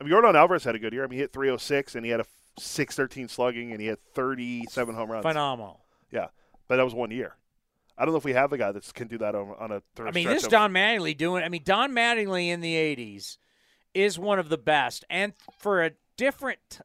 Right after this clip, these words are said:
Speaker 2: for a certain period of time, he was the best. He was the standard. He's got the hardware and the Gold Gloves, and the, and he's another one when you look at his war.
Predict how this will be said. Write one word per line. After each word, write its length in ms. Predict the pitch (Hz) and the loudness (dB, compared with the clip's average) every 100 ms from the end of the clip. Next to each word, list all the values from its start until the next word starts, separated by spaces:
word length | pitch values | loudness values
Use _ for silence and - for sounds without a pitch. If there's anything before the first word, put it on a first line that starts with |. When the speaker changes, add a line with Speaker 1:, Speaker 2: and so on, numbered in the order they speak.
| _ | _
Speaker 2:
for 200 | - 190 | -2 0
a 40 | 156 | 0
certain 400 | - 269 302 208 | -2 -6 -6 -8
period 360 | 226 247 226 | -6 -4 -2
of 120 | 175 | -4
time, 460 | - 226 247 185 147 _ | -4 -2 0 0 -4 _
he 200 | - 247 | -6 -2
was 360 | 240 214 294 151 | 4 6 6 4
the 100 | 135 | -6
best. 420 | 110 82 - - _ _ _ | -6 -10 -14 -20 _ _ _
He 160 | - 226 | -4 0
was 340 | 240 247 185 | 4 2 2
the 140 | 139 170 | -6 -6
standard. 520 | - 202 240 226 - _ _ _ _ _ _ - | -4 -4 -4 -6 -12 _ _ _ _ _ _ -10
He's 240 | 190 190 | -8 -4
got 240 | 214 226 - | 0 0 0
the 120 | 170 | 2
hardware 640 | 208 254 214 123 92 - _ _ - | 4 4 4 -2 -12 -16 _ _ -2
and 260 | 180 277 | 2 2
the 60 | 302 | 0
Gold 320 | 214 247 247 | 4 6 6
Gloves, 560 | 190 196 202 202 196 160 | 6 6 8 8 6 4
and 300 | 202 247 247 | 0 0 0
the, 140 | 214 - - | -2 -2 -12
and 140 | 151 175 | -4 0
he's 200 | 311 359 | 0 0
another 280 | 269 311 349 | 0 0 2
one 160 | 233 | 2
when 140 | 190 180 | 2 2
you 80 | |
look 140 | 185 214 | 2 2
at 60 | |
his 140 | 190 147 | 0 -2
war. 460 | 185 311 226 180 | 0 4 4 2